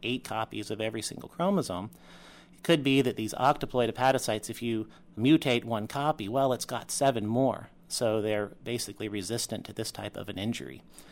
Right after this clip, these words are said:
or this type of a mutagenic effect. So really, those are the three different ideas that people have had to say what's going on with these polyploid hepatocytes.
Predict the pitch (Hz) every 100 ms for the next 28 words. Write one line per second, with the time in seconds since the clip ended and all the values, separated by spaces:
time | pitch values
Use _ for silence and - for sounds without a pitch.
0 | - - 101 107 - 107 104 101 101 107
1 | 104 107 104 - - 107 98 - - -
2 | - - - - 175 220 156 170 185 139
3 | 120 - 165 170 151 151 127 - - -
4 | - - 123 123 139 151 123 110 - 120
5 | 113 - 143 135 113 107 151 160 135 123
6 | - 110 127 110 110 117 - 120 117 110
7 | 113 113 - - 113 110 101 101 104 -
8 | 107 104 107 - - -